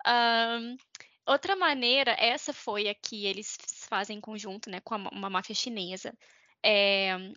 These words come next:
foi criando empresa de fachada e empresa relâmpago. Essa técnica, como eu, como eu comentei, foi copiada da máfia chinesa que atua em São Paulo.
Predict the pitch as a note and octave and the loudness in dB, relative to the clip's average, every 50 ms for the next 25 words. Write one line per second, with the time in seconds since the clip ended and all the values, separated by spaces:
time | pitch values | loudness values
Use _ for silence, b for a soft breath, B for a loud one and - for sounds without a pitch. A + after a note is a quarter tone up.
0 | _ _ _ _ - - - - B3 A#3 - C#4 B3 A3 G3+ A3+ B3 B3 - B3 | _ _ _ _ -20 -16 -4 -2 -2 -2 0 0 0 0 0 -2 -4 -2 0 2
1 | A3 A#3+ B3 C#4+ - - - D4 C#4 C4 - - - G3+ F#3+ G#3+ G#3+ B3+ B3+ - | 2 2 0 -2 -8 -4 0 0 0 2 0 0 2 4 2 2 0 -6 -8 -4
2 | C4 A#3+ A#3 A#3+ G#3+ C4+ D4+ C#4+ A#3 G#3 G3 G3 G3+ - G3+ - - - - A3+ | -6 -4 -4 -4 -4 -4 -4 -2 -2 -2 -2 -4 -8 -10 -12 -12 -12 -16 -20 -20
3 | - _ _ _ _ _ _ _ _ _ _ _ - - - A#3+ - - C4 - | -20 _ _ _ _ _ _ _ _ _ _ _ -10 -2 -2 -2 2 0 0 2
4 | - A#3 A3 C4 - D#4 D4+ D4 - - B3+ A3 A3 - - A#3+ G#3 G3+ G3 - | 4 2 2 2 0 -4 -6 -6 -6 -6 -6 -6 -6 -8 -8 -10 -8 -8 -8 -8
5 | - A3 G3+ G#3 G#3+ - G#3+ G3+ C4 - B3+ A3+ - A3 G#3+ - - C4 A#3+ F#3 | -8 -8 -8 -6 -6 -4 -4 -4 -4 -2 -4 -2 -2 -4 -6 -4 -6 0 2 4
6 | F#3 G3 G3+ A#3 D4+ E4+ b b b b b b b b b A#3 A#3 A#3 A#3 A#3 | 4 4 2 0 -2 -2 b b b b b b b b b 2 4 4 4 6
7 | A3 G#3+ A3+ B3 - D#4 C#4+ - - D4 B3 G#3+ G#3 A3+ B3 A#3 A3 - - A#3+ | 4 4 4 2 -2 -4 -4 -2 -2 -2 -4 -4 -6 -6 -6 -6 -8 -6 -2 -2
8 | G#3+ A3 - - B3 A#3+ B3 B3+ - - C4 C4+ D#4+ D#4 - - A#3 G#3 G3+ G3+ | -2 -2 -4 -8 -8 -8 -8 -10 -8 -8 -8 -8 -8 -12 -6 -2 0 0 0 0
9 | F#3+ F3+ - - G#3+ | -2 -6 -10 -14 -18